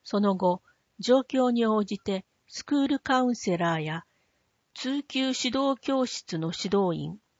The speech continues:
教育支援施設の相談員など、支援機関を紹介し、保護者の思いに寄り添いながら、課題解決に向けての手立てを共に考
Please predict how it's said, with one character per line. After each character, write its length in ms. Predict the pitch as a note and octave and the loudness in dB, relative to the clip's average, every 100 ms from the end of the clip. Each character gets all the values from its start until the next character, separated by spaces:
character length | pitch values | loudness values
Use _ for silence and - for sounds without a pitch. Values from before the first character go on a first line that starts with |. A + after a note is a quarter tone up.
| _ _ _ _ | _ _ _ _
教 260 | - C4+ C#4+ | -2 2 2
育 260 | C#4 - | 0 -2
支 260 | B3+ - A#3 | -4 -2 0
援 180 | A#3 A#3 | 2 0
施 160 | - | -4
設 300 | - A3+ - | -2 -2 -2
の 120 | E3 E3 | -4 -4
相 280 | A3 A#3+ | -2 0
談 260 | A#3+ A#3+ A3 | 0 0 0
員 180 | F3+ E3 | -2 -2
な 140 | E3+ | -4
ど、 220 | D#3+ D#3+ - _ _ _ _ _ _ _ - | -6 -10 -14 _ _ _ _ _ _ _ -12
支 180 | - | -2
援 240 | B3+ C4+ C4+ | 2 2 0
機 160 | C#4+ | -6
関 240 | - G#3+ F3 | -2 0 0
を 100 | E3 | 0
紹 260 | - G3+ | 0 -2
介 240 | - F#3+ F#3 | 0 -4 -4
し、 320 | - F3 F#3+ _ _ _ | -6 -8 -10 _ _ _
保 140 | - G#3 | -2 2
護 140 | C#4 | 2
者 180 | - G#3+ | 2 2
の 240 | F3 F3+ | 2 2
思 220 | F#3 G3+ | 2 4
い 160 | G3 E3+ | 2 0
に 200 | E3 F3 _ _ - | -2 -6 _ _ 0
寄 160 | G#3+ | 2
り 100 | A3 | 4
添 240 | A#3 C4+ B3 | 2 2 2
い 60 | |
な 140 | A#3 G#3+ | 2 2
が 120 | F3+ | 0
ら、 220 | E3 E3+ _ _ _ _ _ | -2 -8 _ _ _ _ _
課 160 | - A3+ | -2 2
題 260 | C4 C4+ | 2 2
解 280 | - B3 A#3+ | 0 -2 -2
決 320 | - A#3 - | -2 -4 -2
に 160 | G#3 G3+ | 0 0
向 100 | G3 | 0
け 160 | G#3 G3 | -2 -2
て 140 | F#3+ | -2
の 200 | E3 - - | -4 -8 -6
手 100 | A#3+ | -2
立 200 | A#3+ A3+ | 0 0
て 160 | F#3 E3 | 0 -2
を 120 | F3+ | -4
共 300 | - G3 A3+ | -2 0 0
に 120 | A3+ | -2
考 300 | - A#3 A3 | -2 -2 0